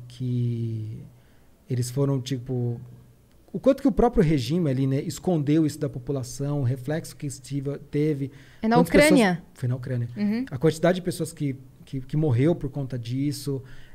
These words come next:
Speaker 1: quantas pessoas deram de fato sua vida, consciente de que estavam dando a vida pra poder conseguir salvar, de uma certa maneira, o mundo, porque,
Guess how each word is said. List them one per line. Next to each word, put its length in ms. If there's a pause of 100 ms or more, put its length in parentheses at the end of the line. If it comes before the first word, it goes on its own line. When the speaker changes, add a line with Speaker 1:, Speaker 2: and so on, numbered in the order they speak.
(120)
Speaker 1:
quantas 320
pessoas 460
deram 480
de 100
fato 400
sua 220
vida, 340
consciente 640
de 80
que 80
estavam 320
dando 140
a 80
vida 400
pra 120
poder 640 (160)
conseguir 420
salvar, 640 (640)
de 120
uma 160
certa 360
maneira, 300
o 40
mundo, 500 (420)
porque, 960